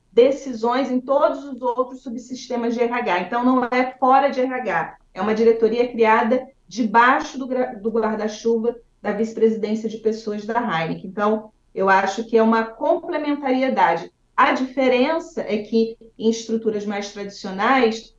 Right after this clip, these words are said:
essa posição ela fica debaixo de algumas diretorias de R H. E o que eu entendi é que ela subiu e a-, e assumiu uma posição de diretoria. Então, ela ganha uma relevância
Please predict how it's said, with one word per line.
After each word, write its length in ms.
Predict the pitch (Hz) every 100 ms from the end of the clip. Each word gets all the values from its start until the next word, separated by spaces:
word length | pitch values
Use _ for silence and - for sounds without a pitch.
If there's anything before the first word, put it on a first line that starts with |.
| _ _
essa 320 | 208 226 254
posição 580 | 254 240 220 - 254 262
ela 180 | 254 254
fica 240 | 269 254
debaixo 720 | 233 220 240 254 294 302 294
de 80 | 262
algumas 380 | 262 247 262 254
diretorias 640 | 262 262 269 254 240 254
de 80 | 240
R 100 | 247
H. 520 | 262 254 220 185 170 190
E 80 |
o 60 | 208
que 80 | 214
eu 60 |
entendi 460 | 208 220 226 220 226
é 60 | -
que 80 |
ela 160 | 247 220
subiu 760 | 220 - 330 254 233 254 320 - _ _
e 120 | 226
a-, 180 | 226 247
e 80 | 254
assumiu 480 | - - 269 240
uma 140 | 247 254
posição 440 | 254 247 - 240
de 120 | 247
diretoria. 680 | 202 247 262 262 269 220 185
Então, 200 | 190 220
ela 160 | 226 226
ganha 460 | 196 220 254 294
uma 140 | 269 254
relevância 800 | 233 220 220 190 180 180 -